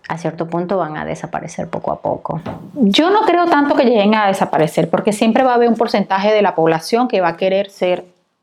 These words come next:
Speaker 2: atendido por una persona, va a querer el contacto,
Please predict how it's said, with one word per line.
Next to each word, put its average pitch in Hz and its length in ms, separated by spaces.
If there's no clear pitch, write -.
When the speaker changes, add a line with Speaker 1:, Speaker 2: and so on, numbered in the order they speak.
Speaker 2:
atendido 170 540
por 151 140
una 156 220
persona, 214 680
va 175 140
a 160 80
querer 185 320
el 185 100
contacto, 170 640